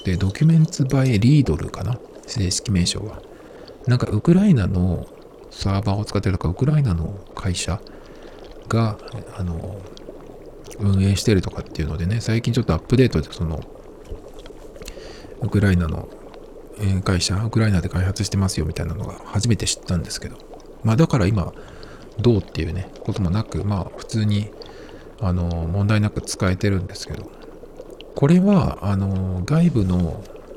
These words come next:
何、ドロップボックスとかにアクセスすることもできるし、ファイルアプリにアクセスすることもできるし、この中でそのフォルダをいっぱい作ってファイルを管理するっていう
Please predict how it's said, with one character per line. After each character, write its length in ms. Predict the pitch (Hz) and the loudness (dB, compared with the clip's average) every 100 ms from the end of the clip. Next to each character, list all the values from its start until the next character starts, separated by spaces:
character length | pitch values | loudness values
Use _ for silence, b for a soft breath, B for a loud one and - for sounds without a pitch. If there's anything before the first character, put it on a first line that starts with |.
| - | -4
何、 240 | 98 80 | -2 2
ド 100 | 92 | 2
ロ 60 | 127 | 4
ッ 20 | |
プ 120 | 147 | 4
ボ 80 | 143 | 4
ッ 60 | - | 2
ク 100 | - | -2
ス 120 | 80 | -6
と 240 | 107 - | -4 -4
か 300 | 107 95 95 - | -2 -2 -2 -2
に 160 | 127 156 | 0 0
ア 80 | 127 | 0
ク 80 | |
セ 120 | - 92 | -2 -2
ス 80 | |
す 100 | - | -2
る 60 | - | -4
こ 120 | 101 | -4
と 100 | 82 | -4
も 140 | 80 - B B B B B B B - 120 | -4 -6 B B B B B B B -6 -2
で 100 | 107 | 2
き 120 | 117 | 2
る 80 | 101 | 4
し、 220 | 127 113 | 4 4
フ 120 | 139 | 4
ァ 80 | 151 | 4
イ 20 | |
ル 80 | 170 | 4
ア 60 | |
プ 140 | 170 151 | 2 2
リ 100 | 143 | 4
に 80 | 165 | 2
ア 100 | 143 | 2
ク 100 | - | -2
セ 100 | 127 | -4
ス 60 | - | -2
す 60 | |
る 80 | 110 | 0
こ 80 | 113 | 0
と 60 | |
も 100 | 104 | 2
で 120 | 87 87 | 0 0
き 140 | 98 | -2
る 100 | 90 | -2
し、 400 | - 147 123 73 - | 0 2 2 0 -6
こ 140 | - 135 | -2 2
の 120 | 147 | 4
中 300 | 165 - 135 | 4 4 4
で 320 | 160 135 87 | 4 4 0
そ 140 | - 95 | -4 -2
の 260 | 87 82 | -2 -2
フ 120 | 92 101 | -2 0
ォ 40 | |
ル 100 | 101 | 2
ダ 120 | 101 | 2
を 100 | 95 | 2
い 40 | 92 | 0
っ 20 | |
ぱ 220 | - 92 | -2 -4
い 80 | 92 | -4
作 180 | - 104 | -4 -6
っ 20 | |
て 460 | - - 180 143 - | -6 -2 0 0 0
フ 80 | 104 | -2
ァ 100 | 98 | -2
イ 20 | |
ル 80 | 95 | -2
を 40 | |
管 200 | - 107 | -2 -2
理 100 | 87 | -2
す 120 | - | -2
る 60 | 101 | -6
っ 20 | |
て 180 | - | -6
い 40 | |
う 80 | 85 | -8